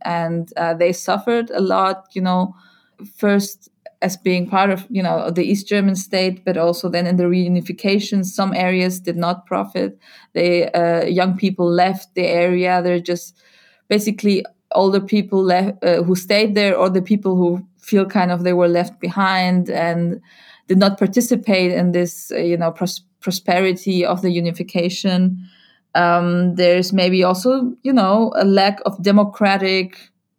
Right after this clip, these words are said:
awareness, having lived in an undemocratic state for so many decades themselves.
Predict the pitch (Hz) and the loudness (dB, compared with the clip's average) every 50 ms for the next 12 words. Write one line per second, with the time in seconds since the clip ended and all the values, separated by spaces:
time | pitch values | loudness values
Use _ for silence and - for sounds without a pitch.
0 | _ _ - 202 180 185 180 175 185 202 208 226 247 269 262 - - - _ _ | _ _ -4 0 2 2 2 2 2 2 4 4 2 2 0 -4 -10 -20 _ _
1 | _ - 208 196 185 196 190 185 185 190 196 196 190 190 185 185 180 - 185 190 | _ -2 -2 0 2 2 2 4 4 2 2 0 -2 -2 -2 -2 -2 0 0 2
2 | 190 185 180 180 180 180 185 185 180 180 175 - - - - 180 170 185 208 208 | 2 2 2 0 0 0 -2 -2 -2 -2 -4 -8 -10 -8 -4 -2 0 0 -2 -4
3 | - - - - 202 202 202 190 - - - 202 196 196 190 190 190 185 180 190 | -6 -14 -6 -2 -2 -2 -2 -4 -6 -8 -2 -2 0 0 0 0 0 -2 -2 -2
4 | 185 190 190 220 208 208 220 233 226 - - _ _ _ _ - 180 185 180 185 | -4 -4 -2 -2 -2 -2 -2 -4 -6 -12 -20 _ _ _ _ -6 -4 -2 -2 -2
5 | 185 190 180 180 202 240 240 - - - | -2 0 0 2 2 0 -2 -4 -12 -16